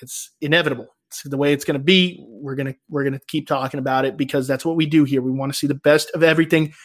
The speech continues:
We want you to have the best of everything. You listening at home, whether you're a coach, player, fan, mom, dad, whoever you are, we wanna give the best coverage and allow the best of everything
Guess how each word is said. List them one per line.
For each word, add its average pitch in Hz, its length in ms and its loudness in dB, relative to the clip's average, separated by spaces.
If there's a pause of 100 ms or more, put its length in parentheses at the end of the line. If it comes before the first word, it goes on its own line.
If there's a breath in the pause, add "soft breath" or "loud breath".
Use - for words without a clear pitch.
(160 soft breath)
We 151 80 0
want 131 240 -2
you 196 280 6
to 190 120 2
have 156 160 2
the 151 60 2
best 139 240 2
of 139 80 2
everything. 135 400 -2
You 156 160 0
listening 151 320 -2
at 131 80 -8
home, 160 180 0
whether 135 140 -4
you're 131 120 -2
a 131 40 -8
coach, 180 320 2
player, 165 360 2 (520 soft breath)
fan, 160 420 2
mom, 160 320 0
dad, 147 400 -2
whoever 170 340 2
you 165 260 0
are, 143 320 2 (440)
we 147 160 0
wanna 160 400 0
give 151 240 -4
the 143 100 -4
best 151 300 0
coverage 139 380 -4 (100)
and 139 80 -16
allow 135 360 -8
the 135 160 -18 (120)
best 151 380 -2 (500)
of 147 140 -8 (120)
everything 139 580 -2